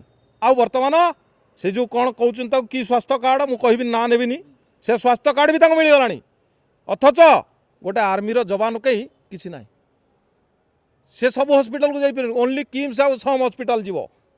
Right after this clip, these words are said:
ବଡ଼ ବଡ଼ ହସ୍ପିଟାଲରେ କରିପାରିବନି, ସେ ସାଧାରଣ ଜନତା କରିପାରିବେନି, ଲୋକ କରିପାରିବେନି। ସେମାନଙ୍କ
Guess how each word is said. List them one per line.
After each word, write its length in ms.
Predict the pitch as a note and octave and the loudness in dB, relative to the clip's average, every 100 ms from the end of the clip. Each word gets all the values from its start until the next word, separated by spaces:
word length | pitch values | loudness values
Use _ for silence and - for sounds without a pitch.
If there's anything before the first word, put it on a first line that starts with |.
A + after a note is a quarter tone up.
| _ | _
ବଡ଼ 180 | F#3 C4 | -2 2
ବଡ଼ 120 | C#4+ C#4 | 4 4
ହସ୍ପିଟାଲରେ 420 | G#3+ B3+ C#4 C#4 | 2 -2 -2 0
କରିପାରିବନି, 520 | C4+ C4 A#3+ A3+ A3 F3+ | 0 0 0 0 -2 -10
ସେ 160 | D3 G#2 _ _ _ _ _ _ _ _ | -14 -18 _ _ _ _ _ _ _ _
ସାଧାରଣ 340 | G#3 A#3+ C#4+ D4+ | -6 -2 0 2
ଜନତା 220 | C#4+ C4+ C#4+ | 2 0 0
କରିପାରିବେନି, 540 | C4+ C4+ C4+ B3 A3 B2+ | 0 -2 -2 -4 -6 -6
ଲୋକ 140 | G3+ B3+ C4+ | -6 -2 0
କରିପାରିବେନି। 480 | C#4 C4+ C4 A#3 D3+ _ | 2 2 2 -2 -6 _
ସେମାନଙ୍କ 420 | - C#4+ D4 D#4 | 0 0 2 -2